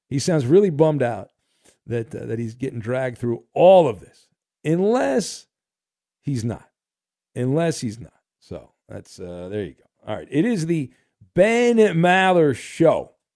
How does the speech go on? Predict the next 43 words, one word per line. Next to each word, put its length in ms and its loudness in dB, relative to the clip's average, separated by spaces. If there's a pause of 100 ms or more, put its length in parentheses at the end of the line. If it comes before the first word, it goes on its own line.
(160)
As 200 -6
we 100 -6
press 220 -4
on, 100 0
we'll, 120 0
we'll 80 -4
take 160 -2
some 140 -8
phone 240 -2
calls 280 -4
here. 340 -2 (400)
If, 600 -2
uh, 80 -4
you 280 -2
would 180 -2
like 460 0
to 120 2
be 160 -2
part, 420 -10 (580)
uh, 80 -14
you 100 -14
can 140 -12
join, 580 -2
uh, 140 -8
the, 580 -6
uh, 40 -12
festivities 680 -4
here. 680 -4
And, 580 -12
uh, 320 -10
let's 180 -8
see. 180 -16
We 140 -12
have, 320 -12
uh, 120 -10
Nick 300 -4
says, 240 -6
"Art 220 0
Schlichter 420 -4
was 140 -6
released 300 -2
from 120 -10
prison 420 -4